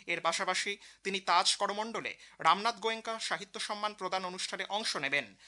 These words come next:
চেন্নাইতে কালাইবানার আড়ঙ্গামে সংবর্ধনা জ্ঞাপন অনুষ্ঠানেও যোগ দেবেন উপরাষ্ট্রপতি।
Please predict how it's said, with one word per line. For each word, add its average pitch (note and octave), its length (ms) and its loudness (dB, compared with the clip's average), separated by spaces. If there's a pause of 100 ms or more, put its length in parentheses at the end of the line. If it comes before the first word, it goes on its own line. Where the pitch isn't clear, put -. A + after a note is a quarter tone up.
(180)
চেন্নাইতে E3+ 420 2
কালাইবানার F3+ 520 4
আড়ঙ্গামে F#3 460 0
সংবর্ধনা F3 500 -4
জ্ঞাপন E3+ 240 -4
অনুষ্ঠানেও G3+ 460 -6
যোগ D#3 220 -6
দেবেন D#3+ 280 0
উপরাষ্ট্রপতি। D3+ 800 -4